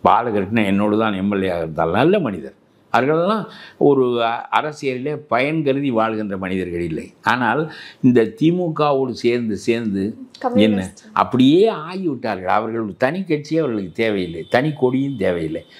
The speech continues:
Speaker 1: பேசாமல் கிளை கட்சியாக ஆகிவிடலாம். இவர் சொல்லுகிறார், பி ஜே பி அங்கே நெருக்கடி கொடுத்தார்களாம், காவிரி தண்ணீரை விடக்கூடாது என்று. அவர்கள் கொடுத்த நெருக்கடி அரசியலுக்கு தாக்கு பிடிக்க முடியாமல் காங்கிரஸும் சேர்ந்து அவர்களோடு செயல்பட வேண்டிய நிலை ஏற்பட்டதாம்.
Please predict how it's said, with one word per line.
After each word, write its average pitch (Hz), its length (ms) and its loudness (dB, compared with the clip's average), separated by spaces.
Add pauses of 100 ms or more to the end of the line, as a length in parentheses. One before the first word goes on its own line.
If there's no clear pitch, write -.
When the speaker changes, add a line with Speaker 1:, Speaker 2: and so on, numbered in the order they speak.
(120)
Speaker 1:
பேசாமல் 151 600 2
கிளை 151 160 4
கட்சியாக 107 640 -2
ஆகிவிடலாம். 85 460 -4 (180)
இவர் 101 240 4
சொல்லுகிறார், 113 460 2 (380)
பி 139 220 6
ஜே 165 240 2
பி 170 200 -4
அங்கே 110 300 -2
நெருக்கடி 139 340 0
கொடுத்தார்களாம், 80 560 -4 (1200)
காவிரி 143 380 2
தண்ணீரை 117 360 2
விடக்கூடாது 107 640 2
என்று. 80 160 -16 (680)
அவர்கள் 135 540 4
கொடுத்த 196 320 6
நெருக்கடி 143 460 2 (140)
அரசியலுக்கு 98 760 0 (120)
தாக்கு 175 340 0
பிடிக்க 117 280 -4
முடியாமல் 107 460 0
காங்கிரஸும் 127 640 -2
சேர்ந்து 117 260 0
அவர்களோடு 107 400 0
செயல்பட 113 360 0
வேண்டிய 92 240 -2
நிலை 95 160 0
ஏற்பட்டதாம். 85 500 -4